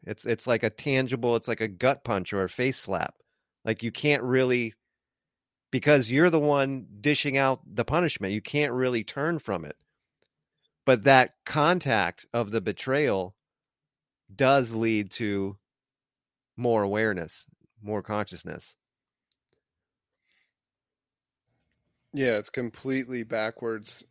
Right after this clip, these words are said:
Speaker 2: Our, uh, the more we evolve and studying the two different types of awakening, your betrayal was completely opposite of the betrayal. I was trying to betray myself.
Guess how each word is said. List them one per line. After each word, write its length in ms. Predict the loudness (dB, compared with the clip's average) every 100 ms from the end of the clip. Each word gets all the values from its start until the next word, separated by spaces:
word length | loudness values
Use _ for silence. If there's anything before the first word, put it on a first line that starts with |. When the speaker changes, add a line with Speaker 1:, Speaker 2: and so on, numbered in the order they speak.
| -10
Speaker 2:
Our, 480 | -8 -6 -6 -10 -14 _ _ _ _
uh, 160 | -8 -8
the 120 | -8
more 440 | -8 -6 -4 -6 -6
we 180 | -8
evolve 560 | -8 -6 -4 -2 -2 -4
and 300 | -6 -6 -12 -18 _ _ _ _
studying 800 | -14 -4 -4 -4 -8 -8 -12 -12
the 160 | -14 -14 _ _ -14
two 140 | -10
different 420 | -8 -8 -8 -10 -16 -10
types 420 | -6 -6 -8 -12
of 140 | -10
awakening, 720 | -10 -8 -8 -8 -10 -10 -12 -18 _ _ _ -20 _ _ _ _ _ _ _ _ _ _
your 200 | -8 -8
betrayal 640 | -6 -10 -6 -4 -4 -6 -6
was 220 | -8 -10
completely 600 | -14 -16 -14 -14 -12 -10
opposite 560 | -8 -8 -12 -14 -12 -12
of 200 | -14 -18 _ _ _ _ _ -20
the 80 | -16
betrayal. 680 | -14 -12 -10 -8 -10 -14 -12
I 140 | -6 -4
was 180 | -6
trying 380 | -8 -10 -10 -10
to 60 | -14
betray 380 | -18 -14 -12 -12
myself. 800 | -14 -16 -8 -4 -4 -6 -14